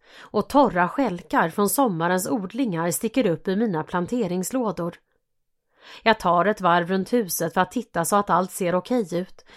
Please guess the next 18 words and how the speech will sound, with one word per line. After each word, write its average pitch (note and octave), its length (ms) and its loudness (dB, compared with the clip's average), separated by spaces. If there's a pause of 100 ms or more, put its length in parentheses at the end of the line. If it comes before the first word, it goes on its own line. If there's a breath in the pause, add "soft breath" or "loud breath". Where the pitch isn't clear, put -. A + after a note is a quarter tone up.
(140 loud breath)
men F#3+ 120 2
jag F#3 140 4
tänker G3+ 240 2
inte F3 300 -2
gå A#3+ 160 2
in. F#3+ 240 -2 (580 soft breath)
Stugan G3 600 2
är A#3+ 60 4
nog F#3+ 240 2
alldeles F3 440 0
iskall A#3+ 560 0
inuti. F3 480 -4 (520 loud breath)
Den A#3 160 10
är F3+ 140 6
inte G3 340 0
vinterbonad F#3 840 -2
som F#3 180 -2
grannarnas. G3 800 -2